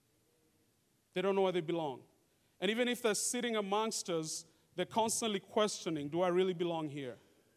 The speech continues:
Is this really my place?" And really it comes down to sonship, but most strangers are just lost. They're the lost sheep of Israel. They're looking for their way, and they're trying to wait to see the shepherd that's gonna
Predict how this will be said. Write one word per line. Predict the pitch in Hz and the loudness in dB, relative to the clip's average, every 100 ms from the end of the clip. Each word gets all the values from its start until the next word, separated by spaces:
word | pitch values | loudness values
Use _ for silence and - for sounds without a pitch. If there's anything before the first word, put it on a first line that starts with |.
| _ _ - | _ _ -6
Is | 175 | -4
this | 196 - 185 | -4 -4 2
really | 202 202 | 2 4
my | 180 | 0
place?" | 170 - 180 147 135 - - _ _ _ _ - | -2 0 0 0 -4 -10 -12 _ _ _ _ 0
And | 214 | 2
really | 254 254 | 4 2
it | 240 | 2
comes | 240 220 | 2 2
down | 180 190 | 2 0
to | 175 | 0
sonship, | - - 180 180 - 196 196 - _ _ _ _ _ _ _ - | -4 -2 -2 -4 -2 -4 -4 -16 _ _ _ _ _ _ _ 2
but | 190 180 208 | 6 6 4
most | 208 202 | 0 0
strangers | - 220 220 214 214 196 | -4 -2 -2 0 -2 -2
are | 175 | -4
just | 180 180 - - - _ _ _ _ _ - | -2 -2 -4 -10 -16 _ _ _ _ _ -4
lost. | 254 185 - - - _ _ _ _ _ _ _ _ _ _ _ - | -2 -2 -6 -16 -20 _ _ _ _ _ _ _ _ _ _ _ -4
They're | 196 | 0
the | |
lost | 202 214 220 | 4 4 2
sheep | 240 202 | -6 -6
of | 208 | -4
Israel. | 233 185 185 139 - _ _ _ _ - | -4 -2 -2 -2 -8 _ _ _ _ 0
They're | 190 | 6
looking | 220 233 226 | 6 4 0
for | 226 | 2
their | 220 202 | 2 4
way, | 220 220 160 131 - _ _ - | 2 2 -2 -6 -18 _ _ -2
and | 190 | 0
they're | |
trying | 180 233 226 | 4 6 6
to | 220 | 6
wait | 214 220 180 | 6 6 2
to | |
see | - 233 | -6 -2
the | 202 | 0
shepherd | 196 - 226 220 208 | -2 0 0 0 -2
that's | 190 - | -2 0
gonna | 208 190 | 2 2